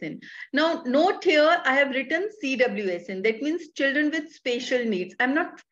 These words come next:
right. I have not written C W D, children with disabilities,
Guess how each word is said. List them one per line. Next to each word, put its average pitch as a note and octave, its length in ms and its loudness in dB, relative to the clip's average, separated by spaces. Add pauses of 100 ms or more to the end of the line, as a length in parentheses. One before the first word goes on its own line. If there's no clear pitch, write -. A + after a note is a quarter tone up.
(200)
right. G3+ 240 2
I G#3 60 0
have C4+ 160 -6
not D4 360 -8
written C4 420 -4
C A#3+ 140 -8
W A3 340 -4
D, F#3+ 240 -10
children A3 340 -8
with C4+ 260 -10
disabilities, F3 760 -10